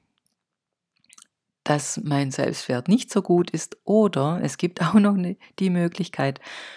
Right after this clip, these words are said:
dass man nach außen das ganz gut spielen kann. Man kann sich das auch antrainieren. Es kann auch so wirken, als hätte man einen hohen Selbstwert, aber innen sieht's ganz anders aus. Und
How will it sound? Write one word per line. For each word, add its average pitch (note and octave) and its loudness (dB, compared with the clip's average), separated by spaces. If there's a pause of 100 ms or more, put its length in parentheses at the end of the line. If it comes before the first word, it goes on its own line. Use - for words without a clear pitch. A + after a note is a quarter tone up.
(320)
dass C#3+ -6
man C#3+ -2
nach B2 -6
außen C#3 -4
das C3 -8
ganz B2+ -6
gut - -8
spielen C3 0
kann. B2 -2
Man C3+ -2
kann D3+ 0
sich - -10
das - -8
auch G2+ -6 (160)
antrainieren. B2+ 2 (1080)
Es - -10
kann E3 2
auch C3+ 2
so B2 -4
wirken, F#3 4
als G#2+ -8
hätte G#3+ -2
man A#2 -4
einen A#2+ -6
hohen A#2 -6
Selbstwert, A#2+ -6 (220)
aber - -8 (100)
innen E3+ 2
sieht's - -12
ganz D#3 -6 (180)
anders C3+ -6
aus. A#2+ -12 (1000)
Und C#3 -4